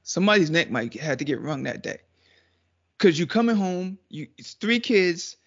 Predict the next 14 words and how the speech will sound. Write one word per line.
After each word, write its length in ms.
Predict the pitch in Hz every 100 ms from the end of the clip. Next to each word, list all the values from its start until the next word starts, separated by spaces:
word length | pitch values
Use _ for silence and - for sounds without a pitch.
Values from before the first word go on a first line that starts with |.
| _
<laughs> 220 | _ _ -
you're 320 | - 190 160
working 380 | 175 190 208 165
probably 320 | 220 190 185
two 220 | - 233
jobs, 600 | 190 180 165 156 156 156 - _ _ _ _ _ _
and 140 | 175 165
it, 180 | 143 - _ _ _ _ _ _ _ _ -
all 260 | 202 226
that 180 | 220 202
energy 460 | - 202 202 196 185
and 80 | 170
all 220 | 175 175
that 340 | 170 160 117